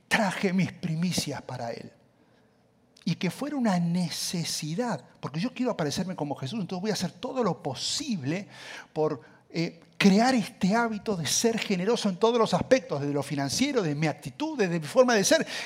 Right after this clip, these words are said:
y, y la gente haciendo fila, "Yo necesito dar". ¿Por qué? No porque me tienen que rendir cuentas, sino porque quiero ser como Jesús.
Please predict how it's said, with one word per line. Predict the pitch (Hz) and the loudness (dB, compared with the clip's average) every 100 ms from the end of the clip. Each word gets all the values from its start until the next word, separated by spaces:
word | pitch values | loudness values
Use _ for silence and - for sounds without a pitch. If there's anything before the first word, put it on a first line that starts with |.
| - | -4
y, | 214 180 - | -2 -2 2
y | 208 | 8
la | 190 | 8
gente | - 285 285 | 8 4 10
haciendo | 240 233 240 214 | 10 10 2 2
fila, | 226 214 | 4 4
"Yo | 160 233 | 6 6
necesito | 240 170 - 240 - 214 | 4 2 2 2 4 4
dar". | 175 240 180 - - - _ _ _ _ _ _ _ | 8 8 8 0 -8 -20 _ _ _ _ _ _ _
¿Por | 202 - | -8 -4
qué? | 277 208 - - - - _ _ _ _ _ - | -4 -4 -6 -16 -16 -20 _ _ _ _ _ -14
No | 202 196 311 - - | -4 0 0 -2 -2
porque | 156 147 - 151 | 0 0 -2 -2
me | 147 | 0
tienen | 185 180 170 | -2 -4 -2
que | 160 | -2
rendir | 151 143 160 156 | -2 -4 -4 -4
cuentas, | 151 139 117 - 104 - - - _ _ _ _ _ _ _ _ _ _ - | -4 -4 -6 -12 -16 -18 -20 -20 _ _ _ _ _ _ _ _ _ _ -16
sino | - 269 | -12 -8
porque | 247 185 | -8 -10
quiero | - 240 | -8 -8
ser | 208 247 | -6 -8
como | 240 226 | -4 -4
Jesús. | 220 220 - - 269 | -4 -6 -8 -12 -14